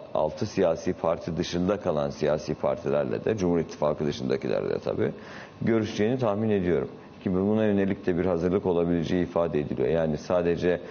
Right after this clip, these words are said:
işte H D P, sadece Türkiye İşçi Partisi değil, e, Cumhur İttifakı ve Millet İttifakı içerisinde olmayan ancak,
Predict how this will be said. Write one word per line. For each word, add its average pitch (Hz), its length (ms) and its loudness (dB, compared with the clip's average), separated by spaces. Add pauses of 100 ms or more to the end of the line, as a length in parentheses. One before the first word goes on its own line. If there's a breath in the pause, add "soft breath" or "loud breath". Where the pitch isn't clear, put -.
(280 loud breath)
işte 90 280 2 (100)
H 90 180 2
D 87 120 4
P, 85 340 2 (120)
sadece 80 300 0
Türkiye 82 420 -2
İşçi - 240 -8
Partisi - 560 -4
değil, 104 220 2 (540 loud breath)
e, 92 220 4 (100)
Cumhur 104 220 4
İttifakı 107 520 0
ve 107 40 4
Millet 98 340 2
İttifakı 95 440 -2
içerisinde 98 480 2
olmayan 98 500 2 (100)
ancak, 87 360 2